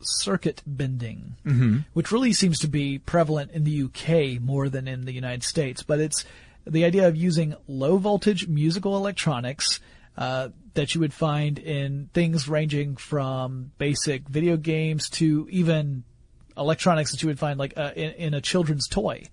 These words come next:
Speaker 2: Yes.
Speaker 1: Like Speak and Spell.
Speaker 2: Yeah.
Speaker 1: And, uh,
Speaker 2: Oh.
Speaker 1: and then you bend. Circuit bending means you, you are actually short-circuiting the device and you're producing new sounds that the device was never meant to create.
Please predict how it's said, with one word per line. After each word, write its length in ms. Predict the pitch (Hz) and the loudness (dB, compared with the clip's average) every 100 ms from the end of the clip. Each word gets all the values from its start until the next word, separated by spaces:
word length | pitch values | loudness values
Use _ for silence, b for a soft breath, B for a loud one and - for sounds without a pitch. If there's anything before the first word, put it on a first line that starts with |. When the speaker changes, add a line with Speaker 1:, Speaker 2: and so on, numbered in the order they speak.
| - | -2
Speaker 2:
Yes. 280 | 127 80 - | 0 0 -2
Speaker 1:
Like 120 | - | -2
Speak 220 | - 196 | 0 2
and 120 | 151 | 2
Spell. 360 | - 131 110 120 - | 0 -4 -6 -10 -4
Speaker 2:
Yeah. 240 | 127 95 107 - | -2 -2 -4 -2
Speaker 1:
And, 300 | 160 156 151 | 2 2 2
uh, 240 | 143 143 - | 2 0 0
Speaker 2:
Oh. 40 | |
Speaker 1:
and 240 | 156 165 - | -2 -2 -6
then 360 | 165 151 165 160 | -2 2 4 4
you 300 | 156 151 - | 4 2 -2
bend. 720 | 156 139 127 196 220 214 208 - - - | -8 -2 4 4 6 4 2 -2 -16 -12
Circuit 320 | 165 254 247 | 0 2 4
bending 220 | 185 175 165 | 4 4 4
means 220 | 160 147 | 2 2
you, 80 | 165 | 0
you 240 | 165 156 | 2 2
are 40 | 143 | 2
actually 260 | 160 160 | 0 0
short-circuiting 800 | 143 - 196 214 - 185 165 156 | -2 -2 -2 0 0 0 0 0
the 80 | 151 | 0
device 400 | 151 147 143 - | 0 0 -2 -2
and 160 | 170 151 | -4 -4
you're 80 | |
producing 640 | 135 156 151 160 156 143 - - | -2 0 2 2 0 -2 -6 -10
new 340 | 151 147 185 226 | -4 2 4 4
sounds 560 | - 180 165 160 147 160 | 4 2 2 0 -2 -4
that 200 | 143 - | -6 -4
the 80 | 143 | -4
device 340 | 143 143 - | -2 -2 -4
was 140 | 135 | -8
never 340 | 127 135 135 131 | -6 -6 -4 -4
meant 440 | 135 131 131 - - | -4 -6 -8 -14 -12
to 100 | - | -12
create. 500 | - 131 - - | -10 -12 -12 -14